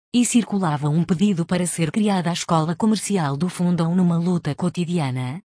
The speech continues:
na conquista da cultura, para todo o concelho fundanense. Michel Giacometti, como frade franciscano, a quem muitos pediam a sua benção,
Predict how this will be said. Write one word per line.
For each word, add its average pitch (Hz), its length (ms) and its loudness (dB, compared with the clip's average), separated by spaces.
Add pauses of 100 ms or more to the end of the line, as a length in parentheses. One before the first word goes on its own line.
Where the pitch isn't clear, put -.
(120)
na 226 160 4
conquista 214 520 0
da 156 120 0
cultura, 151 640 -4 (260)
para 214 220 4
todo 185 240 2
o 208 200 -2
concelho 180 560 -2
fundanense. 185 840 0 (200)
Michel 180 600 2
Giacometti, 165 880 0 (240)
como 247 280 6
frade 160 400 -2
franciscano, 196 920 0 (200)
a 214 100 0
quem 180 240 0
muitos 196 320 2
pediam 151 500 -2
a - 20 -4
sua 165 240 -4
benção, 151 640 -2